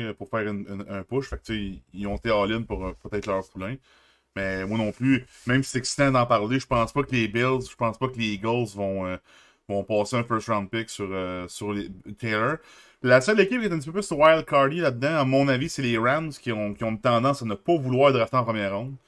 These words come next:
Euh, écoute, est-ce qu'ils, ils échangeraient leur deux mille vingt-sept pour Jonathan Taylor ?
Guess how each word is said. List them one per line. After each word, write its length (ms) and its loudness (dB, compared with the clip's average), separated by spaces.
Euh, 640 0
écoute, 320 -6
est-ce 120 -10
qu'ils, 300 -12
ils 140 -2
échangeraient 440 2
leur 260 6
deux 280 0
mille 140 6
vingt-sept 600 2
pour 440 -4
Jonathan 260 0
Taylor ? 520 0